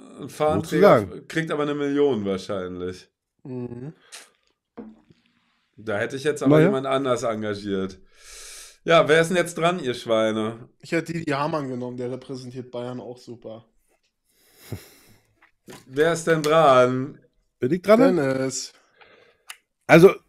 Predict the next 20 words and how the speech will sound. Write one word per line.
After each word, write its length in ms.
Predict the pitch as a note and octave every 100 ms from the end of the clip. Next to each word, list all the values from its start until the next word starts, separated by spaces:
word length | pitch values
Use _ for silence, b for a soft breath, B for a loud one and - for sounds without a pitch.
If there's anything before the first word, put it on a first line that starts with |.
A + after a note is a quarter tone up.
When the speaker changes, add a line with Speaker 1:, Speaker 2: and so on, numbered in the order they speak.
| _ -
Speaker 2:
interner 540 | A3+ G3 F3+ F#3 E3+
Weg, 240 | G3 F3+
Jugendspieler, 800 | C#3+ A3 A3+ - - G3+ F#3+ F#3+
deswegen 360 | E3 D3+ F3 D#3
realistisch, 840 | C#3+ D3 G3 - F#3+ D#3+ - -
äh, 520 | - D#3 D#3 D3+ D3 -
ab 180 | - C3
Sommer 340 | A#2+ E3 E3+ C#3+
frei, 500 | C3 C#3+ E3 D#3 A2+ -
Horst 280 | C3+ C#3 -
Rubisch. 360 | B2+ G2 - - _ _ _ _ _ _ _ _ _ _ _ -
Speaker 1:
Oh. 540 | E3+ G#3 A#2 F2+ E2 - _ _ _ _ _
Ah, 120 | A2
den 200 | G#2+ F3
fänd 180 | F#3+ A#3+
ich 80 | G#3+
ja 140 | E3+ -
cool 160 | E3 A2
Speaker 3:
Mhm. 60 | F#2
Speaker 1:
eigentlich. 680 | F2 F2+ E2+ F2 F2 -